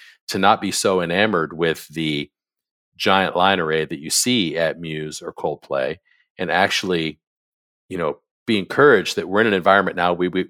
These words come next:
where we can consider a smaller format, lower profile speaker box and have it perform incredibly well. So, you know, for you guys as a manufacturer,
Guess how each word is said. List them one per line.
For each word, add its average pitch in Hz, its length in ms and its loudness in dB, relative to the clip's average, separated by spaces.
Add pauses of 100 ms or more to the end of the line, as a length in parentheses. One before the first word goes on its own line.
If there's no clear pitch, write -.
where 92 160 0
we 92 140 0
can 90 200 -10
consider 92 760 2 (380)
a 98 80 -6
smaller 107 480 4
format, 82 720 -2 (880)
lower 101 260 4
profile 85 920 2 (260)
speaker - 360 0
box - 500 -2 (880)
and 101 80 -4
have 104 220 4
it - 120 -6
perform 95 520 -2
incredibly 90 560 2
well. 62 320 -4 (420)
So, 87 580 2 (120)
you 98 100 -4
know, 87 80 0
for - 160 -6
you 107 160 0
guys 85 400 4
as 82 100 -10
a 85 40 -10
manufacturer, 87 920 0